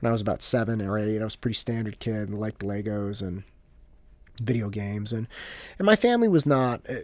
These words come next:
this was not a great time when I was younger, right? My parents got divorced. It was pretty ugly.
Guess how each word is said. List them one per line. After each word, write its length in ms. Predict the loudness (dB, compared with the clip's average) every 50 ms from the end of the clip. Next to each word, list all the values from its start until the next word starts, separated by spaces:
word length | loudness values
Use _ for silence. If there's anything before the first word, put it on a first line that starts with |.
| 0
this 180 | 4 4 6 6
was 80 | 6 6
not 220 | 6 6 6 6
a 40 | 4
great 240 | 2 0 -2 -2 -2
time 360 | -2 -2 -2 -2 -2 -2 -4
when 100 | -4 -4
I 40 | -4
was 160 | -4 -4 -4
younger, 340 | -4 -4 -6 -8 -10 -12 -12 -10
right? 160 | -10 -10 -10
My 80 | -12 -8 -2 0
parents 240 | 2 2 2 2
got 140 | 2 0 0
divorced. 420 | 0 0 2 2 2 2 0 -2 -4
It 40 |
was 80 | -4 -2
pretty 240 | 0 0 0 0 -2
ugly. 380 | -6 -6 -6 -6 -6 -6 -8